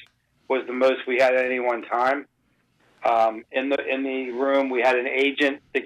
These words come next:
came that represented, I don't know, forty, thirty or forty or so clients. I forget where the F M numbers stopped <laughs> and the C numbers began, but, um, a lot of phone bidding. Uh, I would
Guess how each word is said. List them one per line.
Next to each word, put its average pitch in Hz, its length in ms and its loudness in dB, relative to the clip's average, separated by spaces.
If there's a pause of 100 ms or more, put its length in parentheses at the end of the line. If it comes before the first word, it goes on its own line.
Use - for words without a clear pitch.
came 143 240 0
that 135 200 -2
represented, 127 680 0
I 113 100 2
don't 117 100 -2
know, 107 240 -2
forty, 117 280 -2
thirty 120 300 -2
or 110 180 -4
forty 120 300 -2
or 104 220 -4
so 120 260 0 (420)
clients. 123 360 2
I 113 140 -4
forget 117 260 -6
where 113 200 0
the 110 380 -2
F 117 160 0
M 120 180 -2
numbers 117 400 -2
stopped 123 340 0 (320)
<laughs> - 520 -12
and - 580 -8
the - 40 -8 (140)
C 135 140 -2
numbers 120 320 -4 (100)
began, 120 420 -4
but, 113 220 0 (420)
um, 117 380 2 (360)
a 135 40 0
lot 147 160 4
of - 80 -2 (100)
phone 151 260 4
bidding. 151 460 2 (320)
Uh, 156 160 4
I 202 140 4
would 269 160 -2